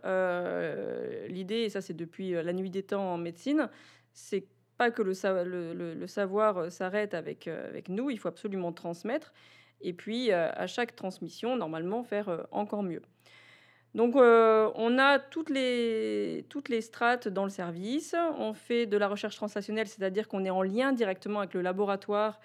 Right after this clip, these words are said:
euh, où on a une équipe de recherche qui nous, qui nous, qui, qui travaille avec nous directement, euh, ben, pour faire avancer les connaissances, essentiellement, il faut le dire,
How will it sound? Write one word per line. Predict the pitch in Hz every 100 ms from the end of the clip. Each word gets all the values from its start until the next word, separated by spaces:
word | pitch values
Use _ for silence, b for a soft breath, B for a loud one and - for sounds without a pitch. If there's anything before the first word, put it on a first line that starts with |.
| B B B -
euh, | 170 -
où | 214
on | 226 214
a |
une | 190 185
équipe | 180 - 208 190
de | 175 165
recherche | 180 196 196 214 214 -
qui | - 180
nous, | 175 160 -
qui | -
nous, | 180 170 165 156 60 60 - - 53 - 50 - -
qui, | - -
qui | -
travaille | - 190 185
avec | 180 185 202
nous | 202
directement, | 180 202 202 202 196 196 B B B B -
euh, | - - 180 -
ben, | 170 170 170 -
pour | 208 -
faire | 220 208
avancer | 190 196 196 220
les | 196
connaissances, | 196 196 196 - 214 214 - b b -
essentiellement, | 226 254 247 247 233 240
il | 233
faut | 214
le | 208
dire, | 190 220 214